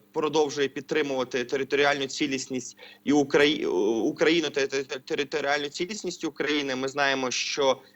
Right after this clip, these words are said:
е, саме Албанія, вона сповідує таку підтримку нашої держави,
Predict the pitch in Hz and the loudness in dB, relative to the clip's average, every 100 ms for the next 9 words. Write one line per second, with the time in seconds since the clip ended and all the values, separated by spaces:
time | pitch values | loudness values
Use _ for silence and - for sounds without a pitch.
0 | - 131 - 139 135 135 139 135 135 120 | -8 -6 -4 -2 0 0 0 0 0 -6
1 | 127 123 - 131 123 117 123 143 - 135 | -8 -10 -12 -10 -8 -8 -10 -12 -8 -4
2 | 139 135 135 135 127 - 139 139 143 208 | -2 -2 -2 -4 -2 -2 -2 -2 -2 2
3 | 247 240 | 2 0